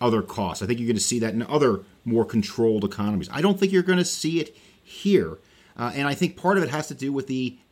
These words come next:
democratization of it. And you used exactly what I was thinking, which was,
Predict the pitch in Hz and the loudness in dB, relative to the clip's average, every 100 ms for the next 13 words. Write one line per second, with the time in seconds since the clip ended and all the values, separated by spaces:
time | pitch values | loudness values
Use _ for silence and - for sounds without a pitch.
0 | - - 113 - 135 147 151 135 113 117 | -20 -20 -4 -2 0 -2 -2 -2 0 0
1 | 135 - 80 71 87 120 151 143 113 95 | 0 -4 -6 -4 -2 -2 -2 -4 -4 -4
2 | 135 147 156 127 120 123 110 - 175 180 | -4 -4 -2 -2 -2 -2 -4 -4 -4 -2
3 | 107 98 110 | -2 -2 -4